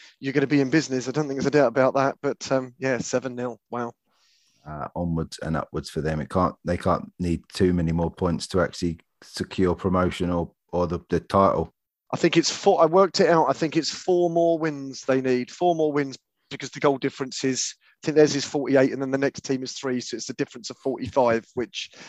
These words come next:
Speaker 1: you're not gonna turn around probably in
Speaker 2: No.
Speaker 1: four games. So, uh, yeah,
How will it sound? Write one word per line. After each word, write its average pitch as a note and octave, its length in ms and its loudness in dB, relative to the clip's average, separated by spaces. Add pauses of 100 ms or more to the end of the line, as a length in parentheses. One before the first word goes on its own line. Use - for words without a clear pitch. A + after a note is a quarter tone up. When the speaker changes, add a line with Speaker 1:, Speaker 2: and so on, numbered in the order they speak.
(140)
Speaker 1:
you're D3 100 4
not C#3+ 160 2
gonna C3+ 160 2 (360)
turn B2+ 200 2
around B2+ 200 -2
probably B2 400 -2
in A#2+ 80 -4
Speaker 2:
No. A#2 80 -10
Speaker 1:
four B2+ 320 -4
games. C3 460 0 (380)
So, C3 400 0
uh, C#3+ 240 6
yeah, C#3+ 160 6